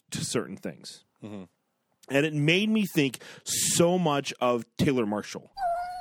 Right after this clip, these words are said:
Speaker 1: And the whole time he's talking, I'm like, "Oh, this is what Taylor Marshall is taking advantage of."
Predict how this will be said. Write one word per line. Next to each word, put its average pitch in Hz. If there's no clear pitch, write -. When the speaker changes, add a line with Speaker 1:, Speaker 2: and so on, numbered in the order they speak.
Speaker 1:
And 120
the 127
whole 175
time 175
he's 143
talking, 151
I'm 127
like, 131
"Oh, 170
this 160
is 254
what 208
Taylor 165
Marshall 156
is 139
taking 151
advantage 143
of." 73